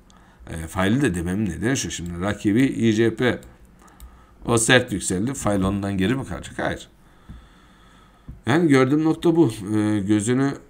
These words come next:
yani şuraya da alırsa artık dokuz nokta elliyi alırsa da on do-, e, on nokta seksen bandına doğru gözünü diker ama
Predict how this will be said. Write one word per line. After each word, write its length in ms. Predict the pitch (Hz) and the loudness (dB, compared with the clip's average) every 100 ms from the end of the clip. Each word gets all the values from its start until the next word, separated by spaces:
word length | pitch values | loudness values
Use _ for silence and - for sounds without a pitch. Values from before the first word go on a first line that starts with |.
| - | -8
yani 220 | 113 101 | -4 -2
şuraya 540 | 90 107 107 123 120 - | -2 -2 0 0 -4 -8
da 60 | 110 | -8
alırsa 380 | 101 123 113 98 | -2 -2 -2 -6
artık 280 | 92 - - | -6 -8 -6
dokuz 200 | 98 90 | -6 -6
nokta 280 | 104 - | -8 -4
elliyi 360 | 101 98 101 101 | -4 -2 -2 -2
alırsa 420 | 101 104 90 82 | -4 -6 -6 -6
da 80 | 113 | -8
on 400 | - - 107 104 | -6 -2 -2 -2
do-, 220 | 101 - | -6 -6
e, 200 | 95 92 | -6 -6
on 240 | 98 110 98 | -2 -2 -2
nokta 360 | 92 - 113 | -4 -4 -2
seksen 480 | 107 95 - 110 95 | -2 -6 -6 -4 -4
bandına 400 | 90 87 85 82 | -4 -6 -10 -8
doğru 240 | 101 92 | -6 -6
gözünü 400 | 101 90 90 98 | -4 -4 -4 -6
diker 220 | 92 95 95 | -6 -6 -2
ama 260 | 127 110 | -2 -2